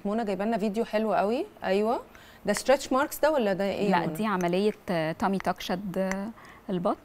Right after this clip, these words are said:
Speaker 1: مم.
Speaker 2: آه، عاملة سكار،
Speaker 1: مم.
Speaker 2: فبنقدر إن احنا نعمل، آه،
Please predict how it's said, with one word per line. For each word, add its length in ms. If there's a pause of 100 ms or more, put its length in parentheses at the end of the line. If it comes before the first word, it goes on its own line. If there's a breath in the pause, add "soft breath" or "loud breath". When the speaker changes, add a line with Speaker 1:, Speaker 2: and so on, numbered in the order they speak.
(160)
Speaker 1:
مم. 220 (120)
Speaker 2:
آه، 400
عاملة 500
سكار، 360
Speaker 1:
مم. 60 (120)
Speaker 2:
فبنقدر 680
إن 120
احنا 320
نعمل، 680
آه، 200